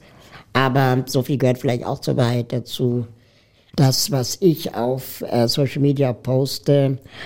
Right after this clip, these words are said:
auch wenn es mal emotionale Sachen sind,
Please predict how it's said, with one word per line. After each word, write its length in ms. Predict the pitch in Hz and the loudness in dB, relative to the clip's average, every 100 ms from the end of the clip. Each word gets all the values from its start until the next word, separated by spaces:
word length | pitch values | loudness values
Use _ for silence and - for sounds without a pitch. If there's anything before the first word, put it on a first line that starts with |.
| - | -8
auch 200 | - 120 | -6 -2
wenn 120 | 139 | 0
es 140 | 123 - | 0 -2
mal 380 | 123 113 117 - - - | -2 -2 -2 -6 -12 0
emotionale 680 | 147 147 - 127 113 131 | 4 4 2 -2 0 -2
Sachen 360 | 113 123 127 127 | -2 -4 -2 -2
sind, 380 | 117 117 113 | -2 -2 -4